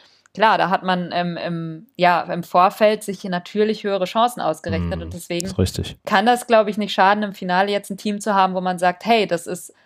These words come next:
Speaker 1: mindestens auf Augenhöhe,
Speaker 2: Ja.
Speaker 1: das ist machbar.
Speaker 2: Also ich glaub, auf Augenhöhe auf alle Fälle. Ähm, die spannende Frage ist halt dann wirklich, wer ha-,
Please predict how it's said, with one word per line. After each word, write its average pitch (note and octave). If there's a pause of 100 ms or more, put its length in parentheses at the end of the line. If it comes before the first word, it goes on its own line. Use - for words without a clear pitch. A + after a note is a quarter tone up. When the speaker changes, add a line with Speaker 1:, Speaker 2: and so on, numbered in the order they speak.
(180)
Speaker 1:
mindestens A#3
auf F#3
Augenhöhe, F#3
Speaker 2:
Ja. B2+
Speaker 1:
das E3
ist -
machbar. E3+ (760)
Speaker 2:
Also F#2
ich F#2+
glaub, F#2
auf -
Augenhöhe A2
auf F#2
alle G2
Fälle. C3 (760)
Ähm, F#2+ (800)
die G2+
spannende -
Frage F#2+
ist F#2
halt G2
dann F#2
wirklich, F#2
wer F#2+ (500)
ha-, -